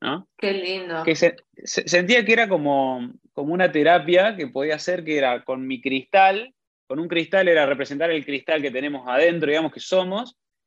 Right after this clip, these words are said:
Speaker 2: Sí.
Speaker 1: y, y pon-, ponerlo en el medio y sahumar, y, y bueno, y, y se me, <laughs> se me ocurrió hacer eso, o sea, y eso fue en una mañana, ¿me entendés? Y me
Speaker 2: Hermoso,
Speaker 1: desper-,
Speaker 2: me
Speaker 1: me desperté
Speaker 2: encanta.
Speaker 1: una mañana con eso, y volvemos a lo mismo, yo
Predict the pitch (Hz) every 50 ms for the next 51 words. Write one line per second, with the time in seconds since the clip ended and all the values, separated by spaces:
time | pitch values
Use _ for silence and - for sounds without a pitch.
0 | _ _ - - - 220 208 202 214 139 139 139 - - 135 127 - 151 151 -
1 | - - 160 156 180 196 202 196 190 180 175 175 175 185 202 208 214 220 220 220
2 | - 156 143 135 - - 147 139 143 147 160 185 190 196 202 226 262 262 _ _
3 | _ _ _ _ _ _ _ _ _ _ _ _ _ - 156 143 139 139 135 131
4 | 131 127 127 127 151 - 156 311 220 175 160 156 147 - - - - 156 - -
5 | 175 175 202 226 - - - - - - - - 165 156 151 151 170 185 220 220
6 | 214 190 - 214 226 240 - 170 143 139 151 143 147 143 170 196 - 233 180 -
7 | - 170 170 165 156 160 160 147 123 101 98 113 139 151 127 104 90 - _ _
8 | _ _ - - 104 107 104 95 104 110 190 185 185 - 196 190 190 - - -
9 | - - 214 214 - - - 185 185 170 170 170 - 196 180 180 180 - 131 160
10 | 170 165 160 147 139 135 143 156 175 180 160 139 139 156 185 185 - 202 190 190
11 | - _ _ _ _ _ _ _ _ _ - - - 165 170 165 160 160 156 151
12 | 147 143 143 _ _ _ _ _ _ _ _ _ _ _ - - 131 160 190 185
13 | 175 190 214 202 175 151 139 120 _ _ _ _ - - -